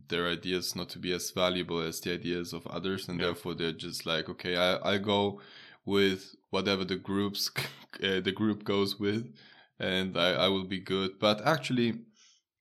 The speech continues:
Speaker 1: every time I've had discussions, and there were some people who unexpectedly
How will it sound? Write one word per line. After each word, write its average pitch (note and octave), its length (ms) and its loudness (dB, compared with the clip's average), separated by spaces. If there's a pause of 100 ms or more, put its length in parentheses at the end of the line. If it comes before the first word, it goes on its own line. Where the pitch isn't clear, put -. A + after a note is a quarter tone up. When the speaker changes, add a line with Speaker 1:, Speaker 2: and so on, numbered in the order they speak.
(160)
Speaker 1:
every C3+ 260 6
time A2 680 2 (280)
I've G2 200 0
had G2+ 160 0
discussions, F2+ 800 -6 (1200)
and A2 600 4 (760)
there A2+ 120 4
were A#2+ 120 4
some A2+ 240 0
people G2+ 580 -2 (100)
who G#2+ 240 -2
unexpectedly G#2+ 1120 0